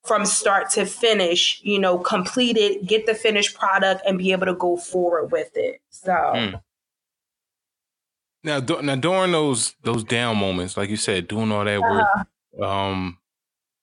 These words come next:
Speaker 2: uh, doing everything, you know what I mean? Put-,
Speaker 1: Yeah.
Speaker 2: putting in all that
Speaker 1: Yeah.
Speaker 2: work. What, what, what keeps
Speaker 1: Yeah.
Speaker 2: you motivated to keep pushing?
Speaker 1: Um, I, I would say my kids.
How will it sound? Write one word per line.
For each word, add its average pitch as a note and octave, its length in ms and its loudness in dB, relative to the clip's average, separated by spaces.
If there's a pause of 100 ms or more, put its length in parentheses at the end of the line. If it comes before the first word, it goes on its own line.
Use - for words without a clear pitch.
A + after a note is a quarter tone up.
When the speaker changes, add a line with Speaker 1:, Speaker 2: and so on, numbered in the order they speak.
(480)
Speaker 2:
uh, B2 120 -2
doing B2+ 260 0
everything, A2+ 680 0 (120)
you G2+ 80 -4
know G#2+ 100 2
what G#2 80 0
I - 40 0
mean? G#3 220 0
Put-, - 300 -6
Speaker 1:
Yeah. G#3+ 200 4
Speaker 2:
putting - 200 0
in G#2+ 180 -2
all A2 120 2
that G#2 160 0
Speaker 1:
Yeah. G2 220 4
Speaker 2:
work. - 180 -6 (460)
What, F2 240 0
what, D#2 200 -2
what D#3 160 -2
keeps F3+ 100 2
Speaker 1:
Yeah. A3 160 4
Speaker 2:
you C#3+ 80 2
motivated A2 580 2
to G2+ 80 -2
keep A2+ 220 -4
pushing? A#2 320 -4 (1600)
Speaker 1:
Um, F4+ 580 2
I, - 1300 -2
I - 20 4
would B3 160 2
say A#3 500 2
my G3+ 280 2
kids. C4+ 720 0